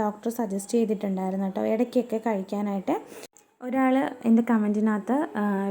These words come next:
പിങ്ക് മഷ്റൂമിനെ കുറിച്ച് ചോദിച്ചിട്ടുണ്ട് കേട്ടോ. അപ്പോൾ അതിൻ്റെ വീഡിയോ ഒക്കെ ഞാൻ അപ്ലോഡ് ചെയ്യാം. അപ്പോൾ ഹസ്ബൻഡിൻ്റെ നമ്പറൊക്കെ ചോദിച്ചിട്ടുണ്ടായിരുന്നു കേട്ടോ. അപ്പോൾ അത് ഹസ്ബൻഡ് സ്ഥലത്തില്ല, അതുകൊണ്ട് നമ്പർ തരാൻ ബുദ്ധിമുട്ടായിരിക്കും. അതുകൊണ്ട് അതിനെക്കുറിച്ചുള്ള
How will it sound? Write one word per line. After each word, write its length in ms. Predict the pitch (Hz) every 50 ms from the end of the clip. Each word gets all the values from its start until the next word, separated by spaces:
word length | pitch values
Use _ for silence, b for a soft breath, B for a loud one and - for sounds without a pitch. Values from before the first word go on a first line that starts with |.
| 196 -
പിങ്ക് 240 | 247 247 254 247 277 269 262
മഷ്റൂമിനെ 440 | 240 226 - - 208 214 220 220 214 -
കുറിച്ച് 220 | 226 220 220 226 220 233
ചോദിച്ചിട്ടുണ്ട് 600 | 214 190 190 185 185 - 202 185 185 185 185 185
കേട്ടോ. 180 | 180 180 180 185
അപ്പോൾ 200 | 185 180 - 196 190
അതിൻ്റെ 260 | 185 196 202 208 226 208
വീഡിയോ 220 | 202 202 196 202 196
ഒക്കെ 100 | 196 - 214 220
ഞാൻ 140 | 220 214 208 196
അപ്ലോഡ് 380 | - - - 190 190 196 202 220
ചെയ്യാം. 240 | 202 190 196 262 381 403 B B B B B B B B B 254
അപ്പോൾ 200 | 240 - 233 233 226 220 220
ഹസ്ബൻഡിൻ്റെ 520 | 214 - - 202 240 240 240 240 233 254 254 254
നമ്പറൊക്കെ 340 | 233 208 196 202 196 196 226 220
ചോദിച്ചിട്ടുണ്ടായിരുന്നു 760 | 226 214 196 190 - 202 208 202 202 196 190 190 185 185 190
കേട്ടോ. 180 | 190 185 - 196
അപ്പോൾ 240 | 190 - - 196 196 196
അത് 140 | 185 196 226 254 - 233 196
ഹസ്ബൻഡ് 360 | 190 180 - 185 190 202 214
സ്ഥലത്തില്ല, 600 | 226 233 - 220 202 196 185 - 233 220 208 208 208
അതുകൊണ്ട് 420 | 208 202 202 196 196 196 190 233 285 294 B B B B B B B 233
നമ്പർ 280 | 220 214 208 208 226 240 240
തരാൻ 220 | 226 220 220 220 220 208
ബുദ്ധിമുട്ടായിരിക്കും. 840 | 202 185 202 202 208 202 190 214 208 196 180 180 190 - 262 302 403 - B B B B B B B
അതുകൊണ്ട് 460 | - 226 226 226 226 226 220 214 214 254
അതിനെക്കുറിച്ചുള്ള 720 | 285 - 214 214 220 220 208 233 233 233 - 214 220